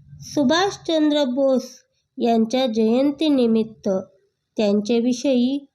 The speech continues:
थोडक्यात माहिती सांगणार आहे, तर ती तुम्ही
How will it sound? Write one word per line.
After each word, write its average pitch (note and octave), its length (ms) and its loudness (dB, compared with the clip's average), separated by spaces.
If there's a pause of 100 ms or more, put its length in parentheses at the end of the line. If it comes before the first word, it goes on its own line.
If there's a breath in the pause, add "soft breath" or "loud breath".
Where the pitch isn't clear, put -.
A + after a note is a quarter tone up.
(380)
थोडक्यात D#4+ 680 0
माहिती A#3+ 520 0
सांगणार G3 580 -2
आहे, F#3+ 420 -4 (760)
तर B3+ 240 2 (760)
ती D#4+ 280 0
तुम्ही D4+ 420 2